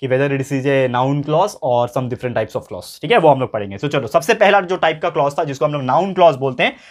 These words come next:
ये मैंने आपको समझाने की यहाँ पे पूरी कोशिश की है। अगला टॉपिक पे जाएंगे, जो कि होगा हमारा एडवर्ब, सॉरी, एडजेक्टिव क्लॉज।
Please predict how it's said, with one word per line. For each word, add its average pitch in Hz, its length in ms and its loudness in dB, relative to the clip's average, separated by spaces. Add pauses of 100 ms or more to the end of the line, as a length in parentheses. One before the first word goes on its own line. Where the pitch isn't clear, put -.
(160)
ये 185 100 2
मैंने 180 180 4
आपको 180 240 2
समझाने 135 380 0
की 143 100 -6
यहाँ 131 120 0
पे - 100 -8
पूरी 143 180 -4
कोशिश 113 340 -8
की 101 120 -14
है। 98 140 -12 (260)
अगला 240 300 6 (120)
टॉपिक 175 280 -4
पे 208 60 0
जाएंगे, 175 420 -2
जो 165 80 -2
कि 196 120 -4
होगा 165 220 4
हमारा 156 440 0
एडवर्ब, 160 640 2
सॉरी, 143 280 -2
एडजेक्टिव 180 440 0
क्लॉज। 127 320 -4